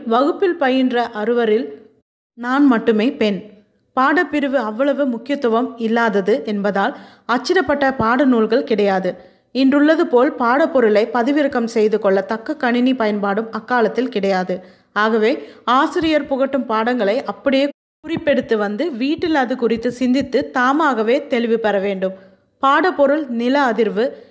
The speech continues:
எரிமலை வெடிப்பு, சுனாமி போன்றவை தொடர்பானது என்பதால் அந்நிகழ்வுகள் பற்றி தெளிவுற அவை நிகழ்ந்த இடங்களை ஆபத்து காலங்களில் பார்வையிட வேண்டும். இவற்றையெல்லாம் எதிர்கொண்டு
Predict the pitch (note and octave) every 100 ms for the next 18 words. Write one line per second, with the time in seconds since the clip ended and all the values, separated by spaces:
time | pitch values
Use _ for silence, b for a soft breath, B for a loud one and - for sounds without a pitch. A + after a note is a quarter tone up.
0 | B A3+ C4 D4 D4 C#4 G#3+ G#3+ A3 B3
1 | C#4+ - - D4+ D4 E4 D#4+ D#4+ A#3+ A3
2 | G#3 G#3+ G#3+ G#3 G3+ G#3 G3+ G3 F#3+ F#3+
3 | F#3 F#3+ D4 B B B A3+ C#4 E4 D#4
4 | C#4+ D#4+ D#4 C#4+ D4 C#4+ A3+ A3 C#4 D4+
5 | C#4+ D4 D#4+ C4+ C#4 C4+ G#3+ A3+ A3 A3+
6 | D4+ C#4 G3 A#3 A#3 A3 G#3+ G3+ A3 C4
7 | C#4+ C#4+ C4+ A3 A3+ G#3 G#3 C#4+ B B
8 | - B3 B3+ C4+ A3+ A3 C4+ A3+ G3 F#3+
9 | - - _ _ _ A#3 C4+ C4 C4 B3
10 | E4 D4 C4+ C#4 C#4+ B3 G3+ A#3+ C#4+